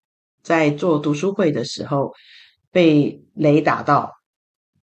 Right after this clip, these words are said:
就开始了合一之旅的出-，呃，雏形的班。那时候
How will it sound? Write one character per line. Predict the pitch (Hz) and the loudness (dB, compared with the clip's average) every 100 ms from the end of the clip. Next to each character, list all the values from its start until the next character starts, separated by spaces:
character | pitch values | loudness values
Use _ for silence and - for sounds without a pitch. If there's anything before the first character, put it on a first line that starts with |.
| _ | _
就 | - 170 147 | 0 0 0
开 | - 156 | -4 -6
始 | 160 - | -6 -8
了 | - 65 58 - - | -8 -8 -8 -10 -14
合 | - 135 | -6 -2
一 | 143 | -2
之 | 147 151 147 | -2 -2 0
旅 | 139 73 _ _ _ _ _ _ 220 | -2 -6 _ _ _ _ _ _ -12
的 | - - | -8 -6
出-， | - - 165 170 | -6 -2 -2 -2
呃， | 143 107 - | -8 -8 -10
雏 | - 143 | -8 -4
形 | 165 - 127 | -4 -4 -6
的 | 135 | -6
班。 | 127 - 135 139 151 147 - - - _ _ _ _ - | -6 -6 -4 -4 -6 -12 -20 -20 -20 _ _ _ _ -6
那 | 226 | -2
时 | 220 | 0
候 | 202 220 202 - - | 2 2 2 -2 -10